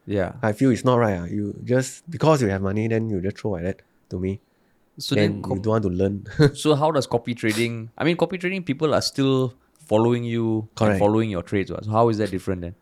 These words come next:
Speaker 2: They, I don't have to report to them.
Speaker 1: Mm.
Speaker 2: Yeah, that's one, one major thing. Because if, sometimes if your friends and family want to throw money to you, they don't understand what is, if the market is down.
Speaker 1: Mm.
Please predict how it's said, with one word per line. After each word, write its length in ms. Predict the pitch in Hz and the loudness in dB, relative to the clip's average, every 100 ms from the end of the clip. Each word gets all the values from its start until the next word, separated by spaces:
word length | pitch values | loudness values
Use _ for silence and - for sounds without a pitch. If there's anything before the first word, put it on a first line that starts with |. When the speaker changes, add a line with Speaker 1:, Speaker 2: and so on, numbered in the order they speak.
| _ _ _ _ _ _ _ | _ _ _ _ _ _ _
Speaker 2:
They, 480 | 123 131 120 120 - _ | 6 8 8 4 0 _
I 80 | 123 | 4
don't 160 | 151 156 | 6 6
have 100 | 123 | 4
to 80 | 107 | 2
report 360 | 104 - 117 - | 0 2 -2 -2
to 60 | |
them. 340 | 92 95 107 - _ - | -2 -4 -6 -18 _ -6
Speaker 1:
Mm. 460 | 107 107 101 87 95 | -4 -4 -6 -6 0
Speaker 2:
Yeah, 300 | 110 98 98 | 2 2 0
that's 180 | 123 127 | 0 2
one, 220 | 143 139 | 2 2
one 220 | 139 139 135 | 0 0 0
major 260 | 107 104 | 0 2
thing. 200 | 104 104 95 | 0 0 2
Because 220 | 131 131 | 0 2
if, 240 | 117 104 - _ _ _ _ | 0 -2 -12 _ _ _ _
sometimes 440 | - 160 165 165 123 | 2 6 6 6 2
if 140 | 107 | 2
your 100 | 101 | 0
friends 360 | - 151 147 123 | 4 4 4 0
and 120 | 98 | 2
family 300 | 120 127 139 | 2 4 4
want 160 | 135 123 | 2 0
to 40 | |
throw 180 | 92 135 | 2 2
money 200 | 131 123 | 4 2
to 100 | 120 | 2
you, 220 | 98 113 - _ _ _ | 0 0 -2 _ _ _
they 100 | 123 | 4
don't 180 | 156 160 | 6 6
understand 340 | 147 143 151 | 4 2 2
what 200 | 151 139 104 | 2 0 0
is, 320 | 95 - - | -2 -4 -8
if 140 | 101 | -4
the 100 | - | -2
market 240 | 110 113 131 | 0 2 0
is 40 | 95 | 2
down. 220 | 98 92 - _ - | 0 0 -8 _ -12
Speaker 1:
Mm. 260 | 104 92 | -12 -12